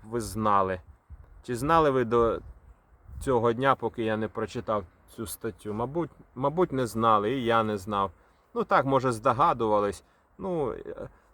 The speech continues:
особисто я ніколи навіть про це і не замислювався, і воно мені на думку не спадало, що там їм враховується до стажу. Мене, е, це зовсім не цікавило від,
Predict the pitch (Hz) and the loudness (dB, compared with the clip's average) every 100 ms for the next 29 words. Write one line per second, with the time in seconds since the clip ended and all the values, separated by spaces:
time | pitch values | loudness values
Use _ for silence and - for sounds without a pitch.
0 | _ - 135 151 156 139 160 156 135 123 | _ -6 -2 0 0 -2 0 2 2 0
1 | 135 127 120 117 113 - 117 113 - 120 | 2 2 2 2 0 -2 -6 -4 0 2
2 | 110 110 113 107 120 131 131 113 104 104 | 4 2 2 2 2 2 0 0 2 2
3 | 95 107 107 107 107 107 107 110 110 113 | 0 -2 0 0 -2 -2 0 -2 -2 -4
4 | 92 101 95 - 107 98 95 95 95 120 | -2 -4 -6 -6 -6 0 2 2 -2 -6
5 | - - 101 101 95 101 101 - _ _ | -14 -8 -6 -6 -4 -4 -6 -8 _ _
6 | 107 110 113 113 104 104 92 107 107 - | -4 0 2 2 2 0 -2 -2 -2 -4
7 | - 101 98 101 110 110 107 _ _ - | -2 -2 0 -2 -2 -2 -2 _ _ -18
8 | - - - - 120 101 127 117 - 104 | -14 -14 -16 -8 -6 -2 0 0 -2 -4
9 | 101 - 110 101 95 95 95 95 107 | -4 -6 -4 0 2 2 -2 -2 -4